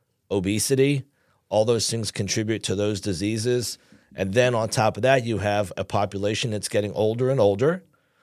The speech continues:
so that makes it worse. And then on top of that, you mentioned that a number of people that have coronary artery disease and then heart attacks,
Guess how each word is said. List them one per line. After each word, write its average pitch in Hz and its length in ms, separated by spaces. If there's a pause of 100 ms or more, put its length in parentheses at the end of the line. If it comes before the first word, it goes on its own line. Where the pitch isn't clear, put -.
(180)
so 101 200
that 104 220
makes 117 240
it 135 100
worse. 101 540 (340)
And 98 160
then 131 140
on 135 140
top 117 280
of 104 160
that, 143 440 (420)
you 113 160
mentioned 123 420
that 113 80
a 104 60
number 120 340
of 117 100
people 123 280
that 104 120
have 104 360
coronary 123 360
artery 117 180
disease 110 280
and 107 100
then 104 120
heart 180 240
attacks, 101 480